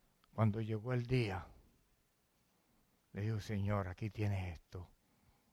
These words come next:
lo he guardado para ti. Lo mejor que tenía es tuyo." El otro dijo, "Ay, ¿verdad? Hoy es el día de adorar a Dios." Iba caminando, encontró una batata en el piso y se la llevó y le dijo, "Señor, aquí tienes del fruto de la tierra,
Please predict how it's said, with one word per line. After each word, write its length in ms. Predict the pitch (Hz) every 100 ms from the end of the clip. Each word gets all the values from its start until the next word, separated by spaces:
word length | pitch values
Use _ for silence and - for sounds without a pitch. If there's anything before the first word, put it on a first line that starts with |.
| _ _ _ -
lo 80 |
he 40 | 101
guardado 580 | 98 107 98 107 104 98
para 280 | 98 92
ti. 280 | 92 - - - _ _ _ _ _ _ _ _ - -
Lo 120 | 113
mejor 380 | 104 101 110 107
que 140 | -
tenía 540 | - 107 101 90 90 - _ _ _ _ _ _ _
es 180 | - 92
tuyo." 500 | - 98 90 82 78 _ _ _ _ _ _ _ _ _ - - -
El 180 | 160
otro 400 | 165 165 - 143
dijo, 180 | 139 143
"Ay, 140 | 156 170
¿verdad? 320 | 156 139 156
Hoy 80 | 156
es 80 |
el 140 | 143 139
día 200 | 139 135
de 60 |
adorar 400 | 135 131 127 131
a 80 | 127
Dios." 160 | 135 143
Iba 180 | 143 143
caminando, 500 | 139 139 139 151 143
encontró 300 | 139 135 143
una 120 | 143
batata 480 | 131 127 120 135 139
en 80 | 127
el 140 | 131
piso 440 | - 147 127 123 - - - - -
y 120 | - 135
se 180 | 147
la 140 | 131 131
llevó 280 | 135 131 143
y 40 |
le 80 | 147
dijo, 200 | 139 139
"Señor, 300 | 147 156 160
aquí 240 | 156 160
tienes 340 | 147 175 170 156
del 160 | 143
fruto 460 | 120 156 160 143 139
de 100 | 139
la 220 | 135 135
tierra, 500 | 170 180 160 139 120